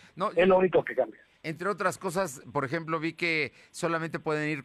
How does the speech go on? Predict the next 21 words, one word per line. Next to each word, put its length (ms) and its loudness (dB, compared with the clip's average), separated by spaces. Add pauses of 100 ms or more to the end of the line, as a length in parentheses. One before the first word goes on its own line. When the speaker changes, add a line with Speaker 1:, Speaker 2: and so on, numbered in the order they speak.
Speaker 1:
cuatro 320 -2
familiares 520 -2
por 240 -4
tumba, 420 -6 (220)
por, 400 -10
por, 240 -8
por 220 -8
sepulcro. 580 -6 (520)
Puede, 260 0
Speaker 2:
Así 80 -8
Speaker 1:
pueden, 420 4
Speaker 2:
es. 140 -14 (200)
Speaker 1:
pueden 220 -2
pasar 420 0 (160)
once 360 -2
personas 640 -4
a 40 0
un 100 -6
sepelio, 680 -4
también 320 -2
está 340 -2